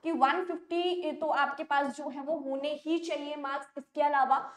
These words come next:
वन फिफ्टी to वन सेवेंटी प्लस you can expect कि इतनी मेरिट आपके पास जा सकती है।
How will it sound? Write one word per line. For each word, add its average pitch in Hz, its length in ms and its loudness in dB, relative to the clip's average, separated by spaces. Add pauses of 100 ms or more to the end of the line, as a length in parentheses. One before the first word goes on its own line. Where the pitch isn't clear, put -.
(200)
वन 262 240 4
फिफ्टी 349 460 -4
to 339 220 -4
वन 277 300 6
सेवेंटी 320 640 0
प्लस 339 420 4 (280)
you 302 120 -4
can 294 180 -2
expect 285 640 -6
कि 320 60 -4
इतनी 285 340 -10
मेरिट 247 340 -4
आपके 226 300 -6
पास 240 180 -6
जा 233 320 -2
सकती 285 420 -8
है। 294 140 -2